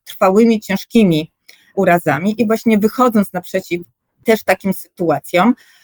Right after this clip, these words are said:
w ramach chociażby zwrotu kosztów środków pomocniczych mamy sumę aż do stu tysięcy złotych. Właśnie po to, że jeżeli osobom po ciężkich wypadkach potrzebny jest wózek inwalidzki,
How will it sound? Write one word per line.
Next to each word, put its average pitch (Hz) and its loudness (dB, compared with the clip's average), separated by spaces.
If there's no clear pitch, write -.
w 170 -10
ramach 220 0
chociażby 196 0
zwrotu 208 0
kosztów 214 -4
środków - -2
pomocniczych 156 -4
mamy 233 4
sumę 233 0
aż 196 -2
do 202 -6
stu - -6
tysięcy 185 -8
złotych. - -10
Właśnie 196 -2
po 233 0
to, 233 0
że 196 0
jeżeli 196 -2
osobom 190 0
po - -4
ciężkich 220 -2
wypadkach - -6
potrzebny 185 -2
jest - -10
wózek 180 -2
inwalidzki, 147 -6